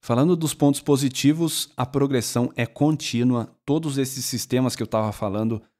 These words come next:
acontecem todo dia ali dentro do jogo e sempre resultando em algo. É muito satisfatório ver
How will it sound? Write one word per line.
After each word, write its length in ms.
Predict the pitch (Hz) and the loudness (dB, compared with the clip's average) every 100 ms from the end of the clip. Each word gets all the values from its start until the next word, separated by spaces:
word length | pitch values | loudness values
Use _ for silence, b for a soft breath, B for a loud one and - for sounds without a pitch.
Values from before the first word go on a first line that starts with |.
| _ | _
acontecem 640 | 113 - 113 117 117 - | -8 -2 -2 0 0 -2
todo 440 | 110 - 139 147 131 | -4 0 0 2 0
dia 280 | 107 120 131 | 0 2 2
ali 180 | 107 | 2
dentro 280 | 113 110 - | 0 -2 -2
do 100 | 110 | -6
jogo 300 | 101 107 113 | -2 -2 -2
e 40 | 107 | -4
sempre 380 | - 156 170 | 0 0 2
resultando 540 | 131 117 110 - 117 113 | -2 -2 -4 -2 0 2
em 80 | 101 | 0
algo. 360 | 107 123 120 - | 0 0 -2 -2
É 60 | |
muito 300 | 113 135 180 | 0 2 0
satisfatório 920 | - 120 - - 104 - 101 113 123 90 b b _ | 0 -2 -2 -6 -6 -4 -2 0 0 -4 b b _
ver 460 | 113 104 123 131 | -8 -2 -2 -2